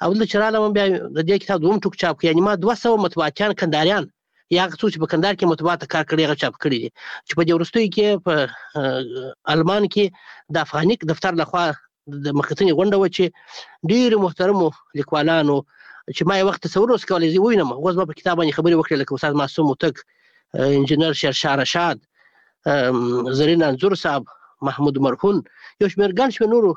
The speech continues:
استادان په، زما په کتاب باندې وغږېدل، هغه یې وستایه. نو دا زما لپاره بیا د ټول ښه خاطره ده.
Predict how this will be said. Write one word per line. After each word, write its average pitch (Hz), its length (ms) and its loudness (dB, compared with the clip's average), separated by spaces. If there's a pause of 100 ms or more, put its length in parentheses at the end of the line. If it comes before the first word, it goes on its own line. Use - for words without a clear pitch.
استادان 160 320 -2
په، 175 140 -4
زما 156 180 -2
په 143 80 -6
کتاب 165 160 -2
باندې 160 160 4
وغږېدل، 170 380 2
هغه 143 180 -2
یې 147 120 2
وستایه. 170 420 -2 (600)
نو 151 120 2
دا 175 140 0
زما 180 140 0
لپاره 185 240 -2
بیا 175 140 2
د 139 80 -8
ټول 190 200 -2
ښه 233 200 -2
خاطره 160 300 -2
ده. - 80 -16